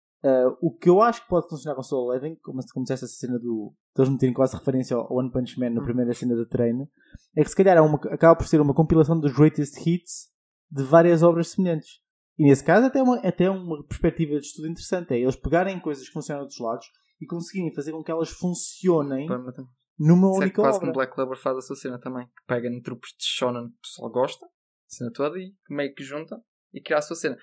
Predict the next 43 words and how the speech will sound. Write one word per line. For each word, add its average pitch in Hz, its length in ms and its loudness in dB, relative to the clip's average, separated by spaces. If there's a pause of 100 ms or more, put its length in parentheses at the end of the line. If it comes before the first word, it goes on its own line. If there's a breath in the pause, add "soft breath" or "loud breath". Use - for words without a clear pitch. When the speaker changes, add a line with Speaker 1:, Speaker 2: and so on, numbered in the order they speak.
(160 soft breath)
Speaker 2:
Que 240 60 0
eu, 220 80 6
é, 190 140 6
tecnicamente 175 480 -2
é - 20 0
um 139 40 -4
bocado 127 200 -2
que 127 80 -14
isso - 80 -12
que 127 80 -4
é 120 40 0
Black, 123 300 -4
Black 127 160 -4
Clover 127 260 0
tem 123 140 -4
a 120 60 -8
sua - 80 -10
cena, 120 160 -6
mas 127 80 -4
tem 147 140 -2
a 143 40 -6
sua 160 140 -2
própria 151 240 -2
identidade, 147 400 -8
não 113 80 -16
deixa 113 200 -10
de 131 60 -14
ter. 113 180 -10 (800)
Mas 113 220 -6
é 117 80 0
um - 20 -2
bocado 120 240 -4
isso 120 100 -8
também 123 200 -2 (280)
Speaker 1:
Tem, 127 140 -8
tem - 0 -
Speaker 2:
que 120 100 -6
Speaker 1:
uma 120 100 -2
Speaker 2:
eu 123 40 -6
go-, 131 120 0
Speaker 1:
ce-, - 60 -10
Speaker 2:
gosto, 131 200 -4
é 120 100 -2